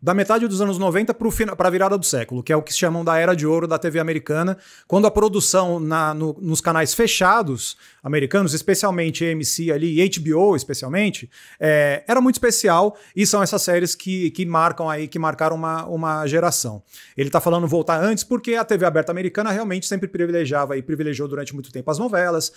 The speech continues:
é, a, a, as coisas mais episódicas, mais serializadas,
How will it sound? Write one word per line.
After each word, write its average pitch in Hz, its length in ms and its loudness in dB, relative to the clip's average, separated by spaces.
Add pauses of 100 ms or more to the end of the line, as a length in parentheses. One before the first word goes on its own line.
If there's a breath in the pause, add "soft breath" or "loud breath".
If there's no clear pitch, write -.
(240 loud breath)
é, 139 760 -6
a, 64 240 -12
a, 123 460 -10 (420)
as 147 100 -2
coisas 160 240 2
mais 143 240 -2
episódicas, 180 600 2
mais 156 200 -4
serializadas, 165 800 0